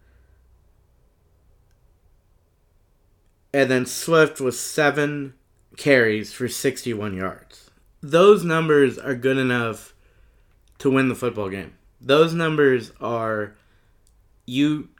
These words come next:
you hold a team to twenty points, you hold their best players to those numbers other than Jamal Williams, who had a big day. Those numbers are good enough to win the football game. It goes back to the offense,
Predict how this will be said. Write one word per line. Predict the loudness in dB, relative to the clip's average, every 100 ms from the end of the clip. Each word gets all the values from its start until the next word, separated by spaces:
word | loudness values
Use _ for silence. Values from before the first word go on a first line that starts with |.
| _ _
you | -2 -2
hold | 0 0
a | 0 -4
team | -6 -4 -4
to |
twenty | -6 -6 -6
points, | -6 -6 -6 -6 -6
you | -6
hold | -4 -2 -2 -2 -4 -12 _ _ _ _
their | 0 4
best | 4 2 2
players | 0 0 -2
to | -4
those | 0 0 0
numbers | -2 -2 0
other | 0 0
than | -2 -4
Jamal | -6 -4 -2
Williams, | -2 -4 -6
who |
had | -8
a | -6
big | -8 -4
day. | -2 -2 -6 -12 _ _ _ _
Those | 2 4 4
numbers | 0 0 0
are |
good | -2 -2
enough | -2 -6
to | -8
win | -10
the | -10
football | -10 -10 -8
game. | -8 -10 -14 -20 _ _ _ -20 _ _ _ _ -2
It | -2
goes | 2 4 4 4
back | 0 0 -2
to | -10
the | -12 -2
offense, | 0 0 -4 -10 -10 -16